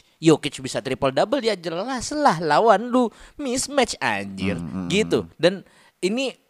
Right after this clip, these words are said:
Speaker 1: eh, Jokic tuh Kak, eh, yang gue baca ya tadi ya.
Speaker 2: Hmm.
Speaker 1: Eh, Jokic itu lagi ngejar salah satu,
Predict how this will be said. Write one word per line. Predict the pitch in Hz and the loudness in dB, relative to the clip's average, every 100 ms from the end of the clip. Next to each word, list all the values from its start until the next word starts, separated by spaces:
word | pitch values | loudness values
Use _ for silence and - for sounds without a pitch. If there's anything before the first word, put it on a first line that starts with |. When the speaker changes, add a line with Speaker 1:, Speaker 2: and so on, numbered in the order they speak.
| _ _ _ - | _ _ _ 6
Speaker 1:
eh, | 160 160 | 8 10
Jokic | 156 180 220 | 8 4 2
tuh | 285 | 2
Kak, | - 220 - _ - | 6 4 4 _ -4
eh, | 156 160 156 | 2 4 6
yang | 156 | 4
gue | 151 151 143 | 4 4 4
baca | 127 139 | 2 2
ya | 147 110 | 4 2
tadi | 107 113 107 | 2 0 -2
ya. | 98 - | -2 -8
Speaker 2:
Hmm. | 101 95 - | -20 -20 -2
Speaker 1:
Eh, | 139 139 139 | 2 4 4
Jokic | 131 139 156 | 4 2 -4
itu | 139 143 196 214 226 - | -4 0 6 6 6 4
lagi | 151 147 | 2 4
ngejar | 165 151 139 160 185 180 | 0 2 6 8 6 2
salah | 165 147 143 | 2 4 6
satu, | 160 135 - 170 175 | 4 2 4 2 2